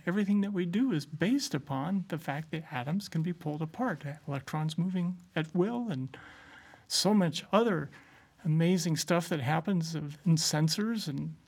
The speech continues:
not just, not only metals where electrons can be dissociated, but ceramics and polymers that are a big part of all of our, uh, technical world.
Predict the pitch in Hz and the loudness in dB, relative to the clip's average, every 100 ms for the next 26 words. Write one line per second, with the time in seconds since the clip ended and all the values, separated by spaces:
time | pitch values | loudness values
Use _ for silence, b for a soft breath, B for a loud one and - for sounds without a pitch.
0 | - 170 165 - 170 170 175 160 185 175 | -8 -8 -8 -6 -4 -2 2 4 4 2
1 | 160 156 - _ _ _ 151 165 175 170 | 2 0 -4 _ _ _ 2 4 4 2
2 | 151 135 147 170 160 143 139 160 151 139 | 0 2 2 2 2 0 0 0 0 0
3 | 151 233 277 160 147 180 160 156 - 147 | 0 0 0 -2 -2 0 0 -2 -4 -4
4 | 139 165 190 202 - 135 B B - 165 | -2 0 0 -2 -4 -6 B B -6 0
5 | 175 185 196 196 156 151 147 139 175 190 | 2 2 0 -2 -4 -4 -4 0 0 0
6 | - 165 180 170 156 - B B B B | -6 -6 -4 -6 -8 -12 B B B B
7 | B B B - 147 175 156 151 147 135 | B B B -4 -2 0 0 -2 -4 -8
8 | - 165 156 165 - _ _ - 170 160 | -10 -8 -6 -8 -14 _ _ -4 -2 -2
9 | 175 170 165 220 151 | -2 -2 -2 -2 -4